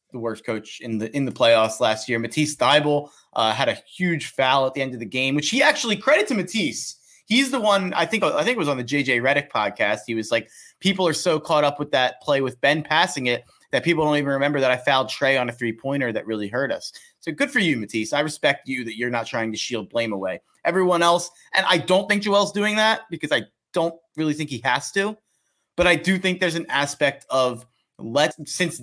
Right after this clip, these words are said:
everyone knows that Ben Simmons' public perception is disgustingly low. It, no, no one's public perception without a crime being committed has ever been this low across the N B A. So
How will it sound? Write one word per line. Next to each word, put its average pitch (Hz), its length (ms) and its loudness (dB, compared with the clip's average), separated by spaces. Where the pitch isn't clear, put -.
everyone 226 540 0
knows 160 360 0
that - 140 -12
Ben 139 180 -2
Simmons' 143 320 -6
public 147 360 -6
perception 151 640 -4
is 139 240 -4
disgustingly 131 1040 -4
low. 110 300 -2
It, 151 200 -6
no, 180 460 2
no 185 200 2
one's 240 220 0
public 196 260 -2
perception 156 600 -2
without 139 340 0
a 139 60 -2
crime 147 640 0
being 143 300 0
committed 135 440 -4
has 147 240 2
ever 165 220 4
been 147 240 0
this 135 200 -4
low 123 300 4
across 113 380 -2
the 117 120 -4
N 107 140 0
B 107 220 -2
A. 95 160 2
So 180 340 0